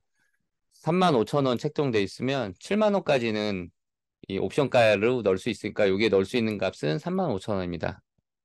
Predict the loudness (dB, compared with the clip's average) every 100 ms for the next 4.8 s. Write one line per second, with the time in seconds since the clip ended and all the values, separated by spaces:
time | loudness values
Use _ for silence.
0 | _ _ _ _ _ _ _ _ _ _
1 | _ 0 4 6 6 4 4 2 0 2
2 | 4 6 4 4 4 4 2 0 0 0
3 | 0 0 -2 -4 -6 -4 -4 -2 -2 -2
4 | -2 0 0 0 -2 0 0